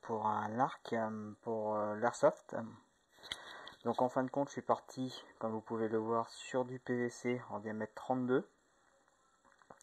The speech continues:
Donc, euh, du classique. Pour, pour moi en tout cas, euh, je travaille beaucoup avec, euh, ce système-là. Donc pour ce système-là,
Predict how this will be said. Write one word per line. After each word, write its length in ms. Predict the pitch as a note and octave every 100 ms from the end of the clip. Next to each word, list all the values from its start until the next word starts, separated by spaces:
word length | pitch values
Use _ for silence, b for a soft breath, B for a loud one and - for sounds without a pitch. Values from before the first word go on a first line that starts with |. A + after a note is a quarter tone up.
| -
Donc, 320 | B2+ B2 A#2
euh, 400 | A2+ A2 G#2+ G#2+ G#2+
du 180 | C3+
classique. 560 | D3 B2+ B2+ C3 D3+ - _ B B B B B B B B B
Pour, 140 | - A2+ - -
pour 140 | A2+
moi 180 | A2+ A2+
en 80 | C#3
tout 140 | A#2
cas, 240 | A#2+ B2+
euh, 240 | B2+ A2+ A2+
je 60 |
travaille 220 | - A2 A2
beaucoup 340 | B2+ B2+ B2
avec, 340 | A#2 A2+ -
euh, 140 | G#2 G#2+ -
ce 80 | C3+
système-là. 600 | - B2 - G#2+ G#2+ A#2+ B B B B B B B B B - -
Donc 360 | F#3 G3+ - E3 -
pour 120 | F#3
ce 120 | G3+
système-là, 720 | F#3 F#3+ G3+ F#3+ F#3 F3 D#3+